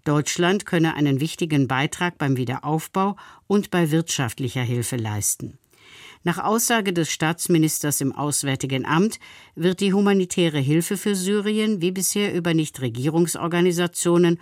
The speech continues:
und uno-Projekte geliefert. Eine Teilnahme Deutschlands an dem von Jordanien ausgerichteten Gipfeltreffen zur Zukunft Syriens am Samstag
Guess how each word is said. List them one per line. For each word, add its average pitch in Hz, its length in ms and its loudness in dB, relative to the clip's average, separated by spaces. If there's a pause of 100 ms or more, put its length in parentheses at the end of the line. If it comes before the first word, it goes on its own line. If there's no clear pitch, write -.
(200)
und 175 320 2
uno-Projekte 131 720 2
geliefert. 113 640 -4 (600)
Eine 156 240 2
Teilnahme 180 540 2
Deutschlands 143 720 -2
an 143 160 0
dem 139 180 0
von 131 260 0
Jordanien 139 800 2
ausgerichteten 139 800 -2
Gipfeltreffen 170 760 0
zur 131 240 -4
Zukunft 180 540 -2
Syriens 185 600 0
am 123 160 -2
Samstag 147 640 0